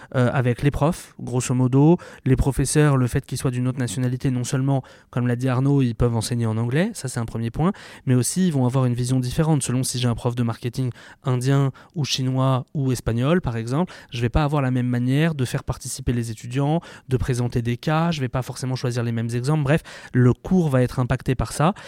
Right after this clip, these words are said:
et la nationalité des étudiants. Euh, sur le campus, euh, de Madrid, on a des Espagnols, des Français, mais aussi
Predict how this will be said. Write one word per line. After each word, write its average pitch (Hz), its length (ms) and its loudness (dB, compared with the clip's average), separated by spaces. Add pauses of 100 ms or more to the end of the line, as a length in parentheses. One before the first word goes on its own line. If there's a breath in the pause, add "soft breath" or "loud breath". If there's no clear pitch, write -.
(160 loud breath)
et 156 340 6
la 131 200 2
nationalité 120 600 0
des 131 300 0
étudiants. 135 360 -2 (460 loud breath)
Euh, 131 140 2
sur 131 300 0
le 135 120 4
campus, 131 540 -2
euh, 110 180 2
de 113 100 0
Madrid, 120 460 2
on 120 140 2
a 117 80 0
des 117 180 -4
Espagnols, 120 520 -4
des 131 100 -4
Français, 147 380 -4 (260 loud breath)
mais 123 100 2
aussi 151 420 0